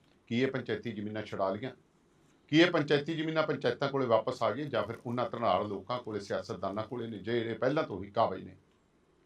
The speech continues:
ਅੱਜ ਦੀ ਵੀਡੀਓ ਬਣਾਉਣ ਦਾ ਮਕਸਦ ਇਹੀ ਹੈ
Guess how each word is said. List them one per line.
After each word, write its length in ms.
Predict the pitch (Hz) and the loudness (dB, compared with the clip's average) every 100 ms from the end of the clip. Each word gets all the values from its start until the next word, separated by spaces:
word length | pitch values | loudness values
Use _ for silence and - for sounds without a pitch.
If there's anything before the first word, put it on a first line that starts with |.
| _ _ _ _ _ _ _ - 156 | _ _ _ _ _ _ _ 10 12
ਅੱਜ 140 | 170 | 12
ਦੀ 120 | 208 233 | 10 4
ਵੀਡੀਓ 260 | 214 254 | 6 8
ਬਣਾਉਣ 220 | 214 185 | 8 8
ਦਾ 120 | 170 170 | 6 6
ਮਕਸਦ 360 | 143 147 143 | 4 2 0
ਇਹੀ 380 | 143 131 127 185 | 2 2 4 4
ਹੈ 160 | 107 | 4